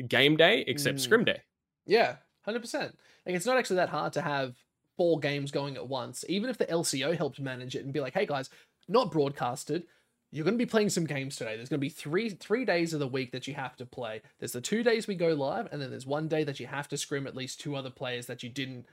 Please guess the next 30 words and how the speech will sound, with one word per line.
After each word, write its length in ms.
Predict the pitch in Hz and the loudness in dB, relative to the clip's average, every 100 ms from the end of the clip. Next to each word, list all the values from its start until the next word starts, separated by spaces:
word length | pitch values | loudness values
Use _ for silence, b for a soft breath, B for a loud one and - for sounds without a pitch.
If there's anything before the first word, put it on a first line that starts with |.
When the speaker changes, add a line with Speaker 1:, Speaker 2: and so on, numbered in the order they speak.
| _ | _
Speaker 2:
verse 420 | 135 139 135 131 - | -8 -2 0 0 -2
throughout 460 | 147 135 123 110 - _ - | -4 -2 -2 -4 -10 _ -8
the 60 | |
games." 560 | 127 127 107 120 - - _ _ _ _ _ | -4 -4 -4 -10 -12 -14 _ _ _ _ _
That 160 | 370 254 | 4 8
could 80 | 370 | 8
Speaker 1:
Yeah. 40 | |
Speaker 2:
be 100 | 180 | 10
a 40 | 151 | 8
good 160 | 147 | 6
idea, 320 | 127 123 135 180 | 2 2 0 0
'cause 120 | - | 0
then 100 | 233 | -2
it's 80 | 214 | -2
just 160 | - 160 | -2 -2
like, 100 | 170 | 2
"Hey, 220 | 233 139 | 4 4
let's, 180 | 139 139 | 2 -2
we'll, 240 | 135 123 - | -6 -8 -8
we'll 100 | 120 | -10
pay 300 | - 233 269 | -2 0 2
you 160 | 180 | -2
for 260 | - 143 208 | -2 0 0
it." 80 | 151 | 0
Obviously, 320 | 139 139 156 | -2 -2 -4
they 80 | 131 | -6
should 120 | 135 | -8
be 40 | |
getting 200 | 127 120 | -8 -6
paid, 300 | - 120 190 | -4 -2 -4